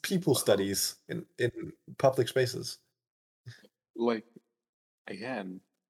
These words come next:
Speaker 2: it's, this is like Rune-, i-, it's like we're playing RuneScape. You start off with
Speaker 1: <laughs>
Speaker 2: basic people watching skills,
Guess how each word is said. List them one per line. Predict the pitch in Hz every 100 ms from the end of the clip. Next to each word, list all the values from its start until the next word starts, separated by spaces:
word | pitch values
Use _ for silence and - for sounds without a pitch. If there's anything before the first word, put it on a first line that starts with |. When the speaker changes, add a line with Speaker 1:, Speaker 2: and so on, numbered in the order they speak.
| _ _ _ _ _ _ _ _ _ _ -
Speaker 2:
it's, | 107 - - - -
this | 107 -
is | 107
like | 107 101 - -
Rune-, | 82 82 76 -
i-, | 101 90
it's | - -
like | 104 104
we're | -
playing | - 113 98 85
RuneScape. | 78 78 82 - 85 - - -
You | -
start | - 127 135
off | 139 - -
with | 85
Speaker 1:
<laughs> | -
Speaker 2:
basic | - 78 - 101 80 - - _ _ _ -
people | - 85 78 85 80
watching | 71 73 - 87
skills, | 87 - 87 95 92